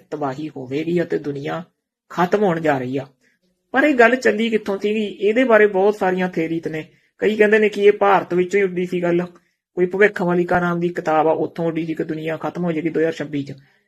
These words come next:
ਕਈ ਕਹਿੰਦੇ ਨੇ ਕਿ ਦੋ ਹਜ਼ਾਰ ਛੱਬੀ 'ਚ ਖਤਮ ਨਹੀਂ ਹੋਣੀ, ਸਗੋਂ ਤਬਾਹੀ ਸ਼ੁਰੂ ਹੋ ਜਾਣੀ ਆ ਦੋ ਹਜ਼ਾਰ ਛੱਬੀ 'ਚ,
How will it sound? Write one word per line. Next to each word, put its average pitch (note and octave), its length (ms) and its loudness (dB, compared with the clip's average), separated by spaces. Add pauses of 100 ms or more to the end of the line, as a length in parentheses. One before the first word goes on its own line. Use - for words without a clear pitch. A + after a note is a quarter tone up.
ਕਈ F#3+ 160 2
ਕਹਿੰਦੇ A3+ 260 4
ਨੇ A#3+ 80 0
ਕਿ A#3 80 -4
ਦੋ G3+ 140 2
ਹਜ਼ਾਰ A3+ 120 6
ਛੱਬੀ G3 260 -2
'ਚ - 120 -2
ਖਤਮ A3 260 -2
ਨਹੀਂ G3+ 120 -2
ਹੋਣੀ, F3+ 260 -4 (440)
ਸਗੋਂ A3+ 240 2 (160)
ਤਬਾਹੀ G#3 340 4
ਸ਼ੁਰੂ A3 240 0
ਹੋ F#3 120 4
ਜਾਣੀ D#3 260 -4
ਆ F#3 40 -2
ਦੋ F3 180 0
ਹਜ਼ਾਰ F#3+ 120 2
ਛੱਬੀ E3 320 -6
'ਚ, G#3 120 0